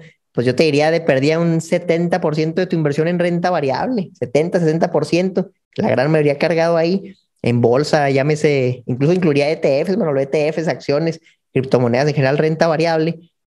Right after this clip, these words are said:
porque ahí sí la volatilidad es, es intensa, aunque tengas E T Fs, digo, la bolsa, la bolsa, por ejemplo, estos últimos meses castiga a todos parejo,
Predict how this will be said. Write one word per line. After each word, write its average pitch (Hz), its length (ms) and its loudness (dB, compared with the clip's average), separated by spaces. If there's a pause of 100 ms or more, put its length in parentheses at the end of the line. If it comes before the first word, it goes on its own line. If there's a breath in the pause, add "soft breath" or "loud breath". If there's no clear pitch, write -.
(160)
porque 123 300 0
ahí 123 100 2
sí 151 100 0
la 156 80 2
volatilidad 131 600 0
es, 156 180 -6
es - 200 -4
intensa, 156 640 0
aunque 156 200 -2
tengas 170 300 -2
E 180 60 0
T 175 260 -2
Fs, 214 140 -4
digo, 185 200 2
la 143 100 2
bolsa, 156 560 -2 (100)
la 127 140 0
bolsa, 151 360 0
por 160 100 -2
ejemplo, 165 260 -2
estos 175 200 -4
últimos 170 260 0
meses 165 340 -2 (100)
castiga 143 380 0
a 165 40 -4
todos 180 200 0
parejo, 147 480 0